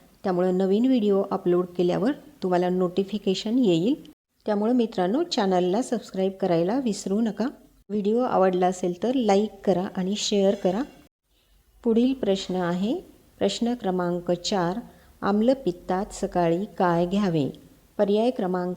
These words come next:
एक लिंबू पाणी, पर्याय क्रमांक दोन गवती चहा,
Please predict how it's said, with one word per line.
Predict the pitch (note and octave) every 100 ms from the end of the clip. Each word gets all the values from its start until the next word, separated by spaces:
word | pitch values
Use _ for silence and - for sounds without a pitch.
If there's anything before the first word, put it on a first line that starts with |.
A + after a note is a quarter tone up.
| -
एक | E3+ E3+ F3
लिंबू | F#3 F#3 G3
पाणी, | A3 G#3+ G#3 A3 A#3 A#3+ - _ _
पर्याय | G#3 G3+ G#3+
क्रमांक | A#3+ - F3+ F3+ F3 F3
दोन | F3+ F3 F3 E3+
गवती | F3 F3 F3+ G#3
चहा, | - G#3 G#3+ G#3+